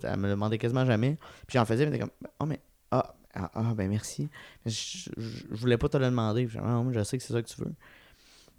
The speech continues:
Fait que non, tu sais, puis elle a été débrouillarde parce que, euh, j'y ai mis ses souliers deux fois, puis j'y ai mis ses bas une fois.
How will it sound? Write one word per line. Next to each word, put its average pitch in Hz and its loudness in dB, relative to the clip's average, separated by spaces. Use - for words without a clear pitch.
Fait 95 4
que 98 2
non, 120 2
tu - -8
sais, 123 -6
puis 123 2
elle 110 6
a - 4
été 123 0
débrouillarde 120 2
parce 117 -2
que, 127 2
euh, 95 0
j'y 107 0
ai 104 -2
mis 120 0
ses 117 -2
souliers 113 -2
deux 135 4
fois, 156 -2
puis 110 -6
j'y 110 -4
ai 117 0
mis 123 0
ses 117 0
bas 120 0
une 120 0
fois. 135 -2